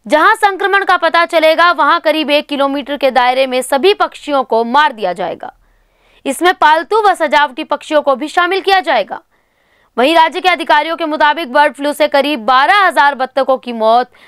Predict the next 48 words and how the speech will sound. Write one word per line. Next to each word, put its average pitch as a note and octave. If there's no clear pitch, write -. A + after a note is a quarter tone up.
पहले F#4
ही F#4
हो D4+
चुकी G#3
है। E3+
पंचकूला A4
के B4+
बरवाला G4+
के A#4+
रायपुर G#4
रानी G#4+
क्षेत्र G4+
में G4
पिछले F#4
दो D#4
दिन E4
में E4
दो E4+
फार्म D#4+
में D4+
ही D#4
सत्तर A4+
हजार G#4
से G4+
भी G4
ज्यादा F4
मुर्गियों F#4
की F#4+
मौत F#4
हो F#4
गई C4+
है। F3+
फार्मों E4+
से G4+
लिए F4
गए D#4+
मृत D#4
मुर्गियों E4
के D4
सैंपल D4
की C#4
जांच C4
रिपोर्ट C4
अब A3
तक A3+
नहीं A3+
आई F3+
है। F3